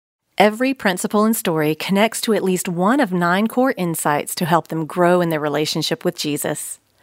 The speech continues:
We want to help leaders and volunteers take kids or teenagers through a journey each week so they can understand how the good news of Jesus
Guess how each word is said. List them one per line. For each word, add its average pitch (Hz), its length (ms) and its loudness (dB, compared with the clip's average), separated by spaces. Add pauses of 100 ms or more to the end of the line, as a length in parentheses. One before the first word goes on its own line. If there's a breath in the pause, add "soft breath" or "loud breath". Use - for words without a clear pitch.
(460 loud breath)
We 214 120 4
want 294 260 4
to 208 100 2
help 196 240 2
leaders 190 440 2
and 170 140 -2
volunteers 170 580 2
take - 220 -2
kids 247 300 0
or 269 100 0
teenagers 196 560 0
through 202 200 0
a 202 40 2
journey 175 500 0
each 160 300 -4
week 151 300 -6 (240 loud breath)
so 220 140 2
they 233 120 4
can 233 240 -4
understand 202 640 0
how 160 140 0
the 156 100 -2
good 202 300 0
news 208 240 0
of 165 100 -4
Jesus 180 460 -2